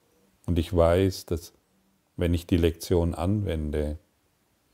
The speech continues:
und sie auch auf die Welt übertrage, dass ich dadurch mehr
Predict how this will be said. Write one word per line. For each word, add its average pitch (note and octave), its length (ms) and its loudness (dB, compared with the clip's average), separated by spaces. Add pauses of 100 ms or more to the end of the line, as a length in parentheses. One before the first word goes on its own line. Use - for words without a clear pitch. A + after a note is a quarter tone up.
(920)
und E2 520 2
sie F#2 280 2
auch E2+ 240 2
auf E2+ 240 0
die E2 220 0
Welt F#2 360 -2
übertrage, E2 880 -4 (2000)
dass F#2+ 220 4
ich - 300 0
dadurch F2 1300 2 (3500)
mehr F#2+ 680 2